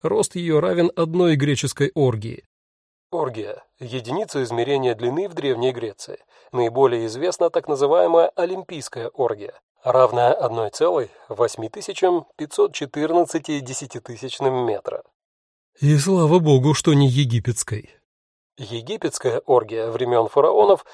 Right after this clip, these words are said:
составляла две целых девяносто четыре тысячных метра.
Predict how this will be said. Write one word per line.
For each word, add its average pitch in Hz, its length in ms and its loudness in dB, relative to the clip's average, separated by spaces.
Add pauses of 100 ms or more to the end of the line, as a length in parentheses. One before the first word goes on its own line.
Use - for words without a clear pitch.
(140)
составляла 156 760 4
две 113 320 -6
целых 190 520 2
девяносто 139 520 0
четыре 135 400 -8
тысячных - 580 -6
метра. 113 460 -6